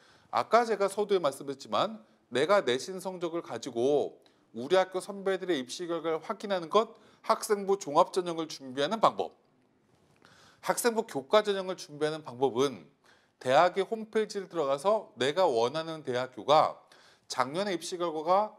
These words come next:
합격자가 몇 등급까지 붙었나, 대부분 합격자 평균을 발표하니까 그걸 비교 한번 해보시는 게 가장 중요할 것 같아요. 그럼 예를 들어서 삼 등급 중반이라고 했으니까 어떤 대학교를 들어갔더니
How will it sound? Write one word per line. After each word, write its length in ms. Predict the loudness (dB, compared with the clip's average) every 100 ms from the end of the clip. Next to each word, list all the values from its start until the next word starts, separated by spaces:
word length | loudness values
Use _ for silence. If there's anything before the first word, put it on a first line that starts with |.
| _
합격자가 800 | -8 -4 -2 -2 -2 2 2 2
몇 220 | -2 -2
등급까지 880 | -6 -4 -4 -4 2 2 2 -8 -8
붙었나, 560 | -14 -4 -2 0 -4 _ _ _ _ _
대부분 340 | -4 -4 -2 -6
합격자 440 | -4 -6 -4 -6
평균을 420 | -6 -6 -4 -2
발표하니까 680 | 0 0 0 -4 0 0 0 -10 _ _ _
그걸 220 | 0 0
비교 420 | -2 -10 0 4
한번 320 | 4 2 0
해보시는 480 | 0 -2 -2 -2 -6
게 160 | -2 -2
가장 360 | -2 0 0
중요할 360 | -2 -6 -2 0
것 80 | 2
같아요. 320 | 0 -2 -6 _ _ _ _ _
그럼 200 | -8 0
예를 200 | 2 4
들어서 360 | 4 4 6 2
삼 240 | 2 -4
등급 220 | -4 -4 -6
중반이라고 560 | -6 0 0 2 0
했으니까 640 | 0 -6 -2 4 4 2 -8 -20 -20 0
어떤 340 | 2 4 4
대학교를 400 | 6 4 2 -4
들어갔더니 760 | -2 2 2 2 0 -2 -4